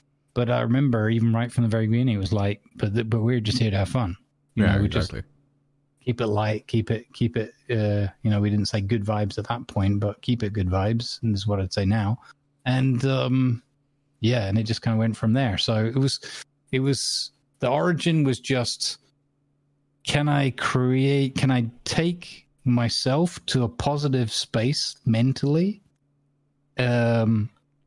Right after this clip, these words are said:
Speaker 1: and share that with people and connect with people and see if it,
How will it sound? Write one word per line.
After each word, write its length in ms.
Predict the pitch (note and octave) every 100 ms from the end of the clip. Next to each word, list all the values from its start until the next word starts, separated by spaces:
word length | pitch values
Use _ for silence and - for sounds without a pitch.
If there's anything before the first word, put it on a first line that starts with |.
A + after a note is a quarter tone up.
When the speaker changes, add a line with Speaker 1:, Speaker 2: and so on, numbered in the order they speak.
| _ _ -
Speaker 1:
and 440 | A#2+ A#2+ A#2 A2+
share 560 | - - - C3 C#3 B2
that 220 | G#2+ -
with 180 | G#2+ -
people 500 | A#2+ A2 - A#2+ A#2
and 140 | A2
connect 420 | - A#2+ B2 -
with 140 | A2+ -
people 520 | A2+ G#2 B2+ C3 D3 - _ _ A#2
and 160 | G#2+
see 440 | - - C3+ B2+ B2
if 180 | -
it, 240 | A2+ A#2